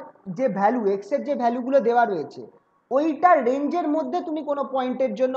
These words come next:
ওয়াই এর value বার করতে পারো, সেটা হচ্ছে interpolation। আর extrapolation হচ্ছে ওই রেঞ্জের বাইরে, either এক্স এর মি-, minimum value থেকে কম বা এক্স এর maximum value থেকে বেশি। তো তার জন্য তুমি যদি একটা ওয়াই এর value বার করো, সেটাকে আমি extrapolation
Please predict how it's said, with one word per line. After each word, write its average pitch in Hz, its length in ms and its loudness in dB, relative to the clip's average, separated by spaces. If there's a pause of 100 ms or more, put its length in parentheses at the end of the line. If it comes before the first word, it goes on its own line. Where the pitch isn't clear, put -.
ওয়াই 226 220 2
এর 196 120 -2
value 190 240 -2
বার 160 100 2 (100)
করতে 156 300 -10
পারো, 160 180 -4 (460)
সেটা 269 280 2
হচ্ছে 294 220 0 (120)
interpolation। 190 640 -2
আর 220 120 0
extrapolation 247 500 -6
হচ্ছে 269 220 -4
ওই 285 60 -4 (160)
রেঞ্জের 247 340 -2 (140)
বাইরে, 226 300 6 (280)
either 262 240 0 (600)
এক্স 247 240 0
এর 285 80 4 (260)
মি-, 233 140 -4 (120)
minimum 277 360 0
value 277 220 -2
থেকে 294 140 2 (100)
কম 302 140 4 (320)
বা 233 80 8 (240)
এক্স - 180 -8
এর 254 140 0
maximum 240 400 -6
value 233 160 -2 (100)
থেকে 269 240 -4
বেশি। 143 240 -6 (440)
তো 240 40 -6 (220)
তার 262 220 6
জন্য 339 200 -2
তুমি 311 180 -4
যদি 277 160 -2
একটা 277 180 -2
ওয়াই 226 240 2
এর 214 100 -2
value 226 220 -4
বার 196 180 2
করো, 240 140 0 (120)
সেটাকে 196 300 -6
আমি 262 120 -8
extrapolation 147 540 -8